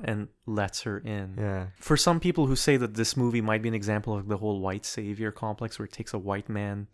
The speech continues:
Speaker 1: a white person to accept you and bring you in, I could see their argument with that one scene.
Speaker 2: I wanted to say, I was shocked that she gave up.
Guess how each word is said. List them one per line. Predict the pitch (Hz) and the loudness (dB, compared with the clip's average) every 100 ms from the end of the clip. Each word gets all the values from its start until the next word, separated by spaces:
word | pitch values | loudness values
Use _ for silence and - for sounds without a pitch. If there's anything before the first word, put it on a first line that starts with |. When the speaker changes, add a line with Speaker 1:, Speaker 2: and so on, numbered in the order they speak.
| _ _ | _ _
Speaker 1:
a | 104 | 2
white | 101 101 | 2 2
person | 113 101 107 | 0 0 -4
to | - 98 - | -6 -10 -8
accept | - - 98 - | -6 -4 -4 -4
you | 113 | -4
and | 104 101 | -2 -2
bring | 104 | -2
you | 98 95 | -2 -4
in, | 98 117 - _ _ - | -4 -6 -12 _ _ -4
I | 107 | -2
could | - | -2
see | - 135 | 2 4
their | 113 | 6
argument | 110 117 110 | 4 4 2
with | - 104 | 2 2
that | 98 | 0
one | 101 95 | -2 -4
scene. | - 127 113 | -4 -2 4
Speaker 2:
I | 120 | 4
wanted | 127 143 156 | 6 4 4
to | 127 | 2
say, | 117 - 143 107 98 | -2 0 2 2 2
I | 113 | 2
was | 110 - | 0 0
shocked | - 135 - | 2 0 0
that | - | -4
she | - 101 | -4 -2
gave | 95 98 | -2 0
up. | 110 - | -2 -4